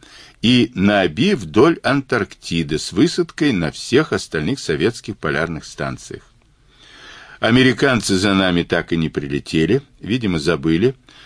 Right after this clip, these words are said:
в сутолке будни о своём обещании, и на Южный полюс я не попал, и свидетельства о поездке на тракторе вокруг земной оси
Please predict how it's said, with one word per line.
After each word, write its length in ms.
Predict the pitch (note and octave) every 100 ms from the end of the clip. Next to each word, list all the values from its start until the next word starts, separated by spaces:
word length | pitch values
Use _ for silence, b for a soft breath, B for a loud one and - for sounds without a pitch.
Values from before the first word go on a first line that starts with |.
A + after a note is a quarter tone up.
| B
в 60 | -
сутолке 580 | - A#2 - G2+ - F#2+
будни 460 | E2 G#2 E2 G2
о 100 | F#2
своём 340 | - F#2 F2+ F2+
обещании, 760 | E2 E2 - F2+ F2 E2+ E2 _ B B B B B
и 380 | G#2 A#2 A2+ -
на 140 | F#2+ G#2+
Южный 380 | D#3+ G3+ F3+
полюс 380 | C3+ C#3+ E3+ D#3
я 280 | - G#2+ C#3
не 140 | - B2+
попал, 520 | G#2 F2 D#2 C#2 C#2+ - B B B B
и 100 | G2
свидетельства 1000 | - G2+ E2+ F#3+ C#3 B2+ - D3 D3+ -
о 100 | -
поездке 640 | F#2+ F#2+ F2 E2+ - - E2+
на 160 | F2+
тракторе 580 | F2 E2 D#2+ D#2 - A2+
вокруг 400 | A#2+ A#2+ B2+ C3+
земной 440 | A2 B2 B2 B2+ A#2
оси 420 | - A#2 A#2+